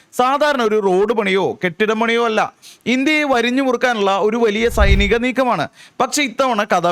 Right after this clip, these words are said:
വേറെയാണ്. ചൈന ഇതൊക്കെ ചെയ്യുമ്പോൾ കൈയും കെട്ടി നോക്കി നിൽക്കുന്ന ഒരു ഇന്ത്യയല്ല ഇപ്പോഴുള്ളത്. നമ്മുടെ കരസേനാ മേധാവി ജനറൽ ഉപേന്ദ്ര ദ്വിവേദി കൊടുത്ത മറുപടി ചൈനയെ പോലും ഞെട്ടിച്ചിരിക്കുകയാണ്. എന്താണ് യഥാർത്ഥത്തിൽ അതിർത്തിയിൽ നടക്കുന്നത്?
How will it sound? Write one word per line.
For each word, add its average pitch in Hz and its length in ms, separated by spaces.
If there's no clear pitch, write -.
വേറെയാണ്. 190 520
ചൈന 254 220
ഇതൊക്കെ 247 320
ചെയ്യുമ്പോൾ 190 680
കൈയും 240 280
കെട്ടി 226 180
നോക്കി 190 280
നിൽക്കുന്ന 185 320
ഒരു 175 140
ഇന്ത്യയല്ല 180 680
ഇപ്പോഴുള്ളത്. 190 640
നമ്മുടെ 294 360
കരസേനാ 254 460
മേധാവി 208 560
ജനറൽ 269 460
ഉപേന്ദ്ര 240 540
ദ്വിവേദി 214 520
കൊടുത്ത 175 360
മറുപടി 185 680
ചൈനയെ 302 380
പോലും 247 360
ഞെട്ടിച്ചിരിക്കുകയാണ്. 208 1000
എന്താണ് 269 420
യഥാർത്ഥത്തിൽ 196 680
അതിർത്തിയിൽ 220 480
നടക്കുന്നത്? 233 540